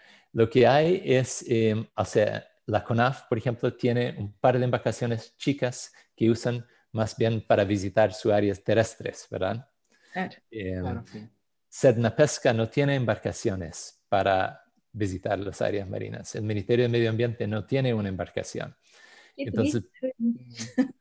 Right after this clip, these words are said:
Speaker 1: sí, hay una brecha, eh, inmensa.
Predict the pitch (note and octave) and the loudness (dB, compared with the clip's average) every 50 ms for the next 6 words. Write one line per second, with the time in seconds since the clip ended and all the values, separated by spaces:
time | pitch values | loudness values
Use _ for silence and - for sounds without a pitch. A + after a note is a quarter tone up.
0 | _ _ _ - - - - F3 C#3+ A2+ - - B2 C#3 C#3 C#3+ B2 B2 C3+ D3 | _ _ _ -8 -6 4 6 6 6 6 6 4 4 6 6 6 6 6 6 6
1 | D#3+ D#3+ - E3+ E3+ F3 F3+ F3+ - - C3 B2 A#2+ A#2+ B2 - - C3 B2 A#2+ | 6 6 4 4 4 4 4 2 -4 0 2 2 2 2 0 -2 -2 0 2 2
2 | B2 C3 E3 G3 F#3+ E3 E3+ - - - - E2+ - - | 2 4 4 4 2 2 -2 -4 -4 -6 -6 -6 -12 -16